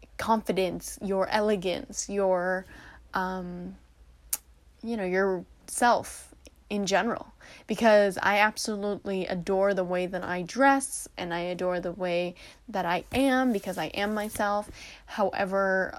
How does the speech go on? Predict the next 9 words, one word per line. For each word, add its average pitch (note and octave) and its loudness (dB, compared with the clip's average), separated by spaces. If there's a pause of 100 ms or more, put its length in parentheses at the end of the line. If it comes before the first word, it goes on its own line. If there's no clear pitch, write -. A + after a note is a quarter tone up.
(100)
um, F3+ -2 (160)
I'm G3+ 0
always G#3+ 4
trying F#3+ -4
to F3+ -4 (380)
build G3+ 4 (840)
myself F#3 0 (120)
every F#3 -2
day. A#3 -2